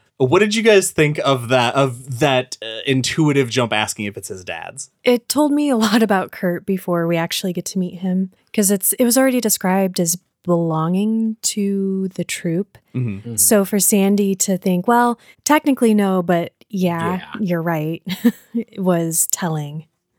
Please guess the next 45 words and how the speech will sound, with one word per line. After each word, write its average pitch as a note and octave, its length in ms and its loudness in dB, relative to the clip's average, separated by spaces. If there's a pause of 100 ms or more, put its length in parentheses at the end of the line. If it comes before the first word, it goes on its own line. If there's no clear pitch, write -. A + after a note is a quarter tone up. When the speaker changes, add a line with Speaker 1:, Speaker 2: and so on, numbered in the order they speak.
(160)
Speaker 1:
Yeah, D#3+ 220 2
I F#3 120 4
like F#3 220 2
that D#3+ 160 2
it's, C3+ 220 0 (320)
uh, B2 200 0 (140)
it's - 340 -2
all G#3+ 180 8
of E3+ 80 2
Troop - 260 -4
D's G#2 200 -4
car, G#2+ 400 -2 (160)
but A#3 100 -4
it D4 40 0
was D4 160 2
also B3 280 2
Kurt's A#2 280 -2
car, A2+ 380 0
and D3+ 120 0
it A3 60 4
was G3+ 120 6
also G#3 440 4
Enos D#3 280 0
Rafferty's A#2 480 -2
car G2 460 0 (200)
in C#3 220 2
a C#3 80 6
Speaker 2:
Oof. B2+ 100 6
Speaker 1:
way D3 280 4
that A2+ 340 -2 (180)
it C3 200 -2
couldn't F3 300 0
be C#3+ 140 0
anyone B2+ 320 2
else's. F#2 540 -6
Speaker 2:
Yeah. D#3+ 540 -4 (120)
Speaker 1:
And B2 180 0
that D3 200 2
is A2+ 400 -2 (400)
some B2+ 220 -2
good A#2+ 140 2
old-fashioned A2 480 2
Speaker 2:
Ah, A2+ 60 4
Speaker 1:
delicious A2 380 0
foreshadowing. F2+ 480 -2